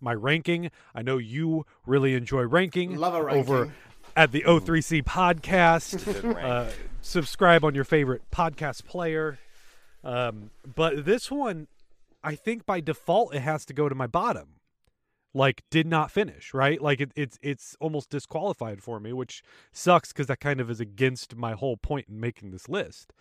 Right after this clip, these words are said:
Speaker 3: <laughs>
Speaker 1: But, 'cause in a way, it improves on things. But for me personally, I just, I can't put it above it.
Speaker 3: I d-,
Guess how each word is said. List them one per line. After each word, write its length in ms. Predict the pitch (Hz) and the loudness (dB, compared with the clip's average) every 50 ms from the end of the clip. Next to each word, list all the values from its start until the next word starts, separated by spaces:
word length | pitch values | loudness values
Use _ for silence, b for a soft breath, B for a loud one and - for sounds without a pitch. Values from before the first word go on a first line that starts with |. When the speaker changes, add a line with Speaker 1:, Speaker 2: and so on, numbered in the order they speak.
| B B B | B B B
Speaker 3:
<laughs> 1040 | 117 - - - 143 - _ - - - - _ - 165 185 - - 196 170 123 | -14 -14 -12 -12 -12 -12 _ -12 -12 -12 -12 _ -12 -10 -10 -6 -4 -4 -2 2
Speaker 1:
But, 400 | 147 165 160 156 151 135 139 - - b b b b b b b b b b b b b - - | 4 6 8 8 6 6 4 0 -6 b b b b b b b b b b b b b -6 -2
'cause 200 | 180 180 147 170 | 0 0 2 2
in 140 | 180 165 | 2 2
a 60 | 165 156 | 2 2
way, 360 | 139 156 180 208 220 214 196 | 4 4 4 6 6 4 4
it 180 | 131 143 147 | 2 2 2
improves 600 | 147 135 123 113 - - 156 180 214 220 175 143 | 2 0 0 -2 -2 0 2 2 2 0 0 0
on 180 | 151 123 110 101 | -2 -2 -2 -4
things. 560 | - 120 101 101 101 113 135 139 - - - 120 - - | -4 -6 -4 -6 -6 -10 -12 -16 -18 -20 -20 -12 -4 -2
But 140 | 131 120 | -2 -2
for 80 | - 135 | -2 -4
me 100 | 139 127 | -6 -6
personally, 720 | - - 180 220 240 - - 156 120 107 98 104 120 139 - | -4 -2 0 0 0 -2 -4 -6 -6 -6 -6 -6 -8 -6 -6
I 80 | - 135 | -6 -6
just, 160 | 120 143 - - | -6 -6 -6 -6
I 80 | 131 | -6
can't 260 | - - 170 170 - - | -4 -4 -4 -4 -4 -4
put 140 | - 156 | -4 -2
it 120 | 143 135 131 | -2 -2 -4
above 500 | 117 107 151 185 233 208 175 139 _ _ _ _ - | -4 -2 -2 -2 -2 -4 -6 -10 _ _ _ _ -18
it. 240 | 92 92 - - _ _ - | -18 -18 -18 -20 _ _ -12
Speaker 3:
I 120 | 208 240 | -10 -8
d-, 80 | 247 | -8